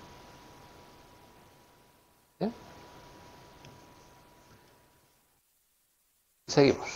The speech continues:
<laughs> Porque si no es que me voy a meter en el tema de fondo y, y nos va a llevar tiempo, así que no.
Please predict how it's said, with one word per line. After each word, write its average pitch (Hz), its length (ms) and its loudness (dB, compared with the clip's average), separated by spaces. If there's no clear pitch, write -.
<laughs> - 1300 12
Porque 123 160 12
si 160 120 12
no 180 80 12
es 180 60 12
que 185 80 12
me 170 60 12
voy 170 100 12
a 165 40 12
meter 147 280 12
en 131 140 12
el 123 160 12
tema 143 220 12
de 135 100 12
fondo 151 400 12
y, 107 640 12
y 123 100 10
nos 113 200 12
va 135 40 12
a 143 40 12
llevar 139 260 12
tiempo, 95 300 10
así 104 120 12
que 127 160 12
no. 107 160 12